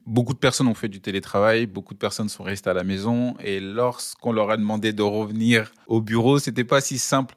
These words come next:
que ça. Et on entend toujours parler aujourd'hui dans les news. J'ai même des amis qui me disent que moi, retourner au bureau, j'ai pas envie parce que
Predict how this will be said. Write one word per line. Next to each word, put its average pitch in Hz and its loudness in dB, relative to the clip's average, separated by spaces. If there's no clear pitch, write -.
que 127 2
ça. 156 2
Et 131 0
on 127 4
entend 127 -4
toujours 151 2
parler 127 2
aujourd'hui 113 -4
dans 95 -2
les 98 -2
news. 127 4
J'ai 104 -4
même 113 2
des 101 0
amis 110 2
qui 104 -10
me 95 -6
disent 107 -8
que - -8
moi, 101 -2
retourner 98 -4
au 95 -6
bureau, 98 -4
j'ai 95 -8
pas 95 -10
envie 92 -6
parce 90 -10
que 90 -8